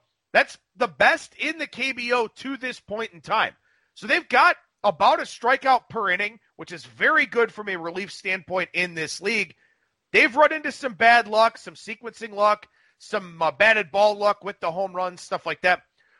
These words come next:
But I do think that Hanwha's bullpen should get better as the season goes along here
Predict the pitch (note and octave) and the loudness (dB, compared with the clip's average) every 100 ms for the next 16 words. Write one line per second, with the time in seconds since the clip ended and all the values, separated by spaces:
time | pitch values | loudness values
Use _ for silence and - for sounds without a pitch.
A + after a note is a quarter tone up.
0 | - A#3 G3 C#4+ E4 G4 - A#3 D#3+ G#3 | -4 -2 -2 -4 -6 -6 -2 -2 0 2
1 | D#4 D#4+ C#4+ F#3 - A3 A3+ G3 E3 C#3 | 2 2 -2 -4 -2 -2 0 0 0 -2
2 | - _ _ - - - D4+ E4 D4 D4 | -14 _ _ -12 -8 -2 -2 -2 -4 -4
3 | D3+ - G#3+ C4 C4+ B3+ G3 A3 A#3 F3 | -6 2 4 6 2 2 2 2 0 -6
4 | G3 - A#3 F#3 A3 G3 F#3 D#3+ E3+ G3+ | -16 -14 -14 -12 -12 -10 -10 -8 -4 -2
5 | G#3+ F3+ F3 D3+ | -2 -6 -4 -4